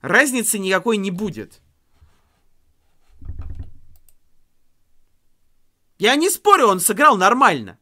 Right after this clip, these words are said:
Но, как бы, ничего сверхъестественного он не показал, потому что просто у меня ничего не получилось.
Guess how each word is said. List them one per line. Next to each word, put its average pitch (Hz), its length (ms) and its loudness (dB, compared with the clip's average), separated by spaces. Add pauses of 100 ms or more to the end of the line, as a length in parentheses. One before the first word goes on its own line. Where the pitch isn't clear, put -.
Но, 220 320 0
как 220 240 0
бы, 180 260 4 (440)
ничего 247 600 0
сверхъестественного 226 880 -4
он 202 160 -2
не 202 80 -6
показал, 196 520 2
потому 147 320 -8
что 156 160 -10
просто 196 300 -4
у - 20 -4
меня 190 200 -4
ничего 151 300 -6
не 143 100 -6
получилось. 131 760 -10